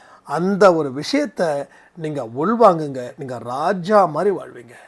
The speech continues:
ஹண்ட்ரட் பர்சன்டேஜ் நான் சொல்றேன். என்னோட விஷயத்தை நீங்க கண்டிப்பா நம்புவீங்கன்னு எனக்கு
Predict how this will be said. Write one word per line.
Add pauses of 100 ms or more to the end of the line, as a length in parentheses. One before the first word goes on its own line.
(1400)
ஹண்ட்ரட்
பர்சன்டேஜ்
நான்
சொல்றேன். (1700)
என்னோட
விஷயத்தை
நீங்க
கண்டிப்பா
நம்புவீங்கன்னு
எனக்கு